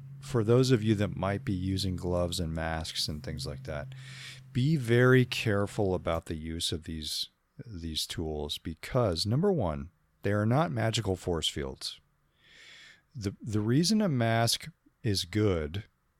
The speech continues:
you know, and a mask really is about protecting other people around you. It's not really gonna protect you from stuff coming in. For that, you need a respirator.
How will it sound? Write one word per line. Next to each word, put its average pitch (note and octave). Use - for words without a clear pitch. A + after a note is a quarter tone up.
you G#2
know, F#2
and F#2+
a -
mask D#3
really B2+
is G#2
about F2+
protecting F#2+
other F#2+
people F2
around E2
you. D2
It's -
not A#2
really G2+
gonna F2
protect -
you F2
from F2
stuff -
coming E2
in. D2+
For -
that, D#3
you D3
need B2+
a G#2
respirator. D#2+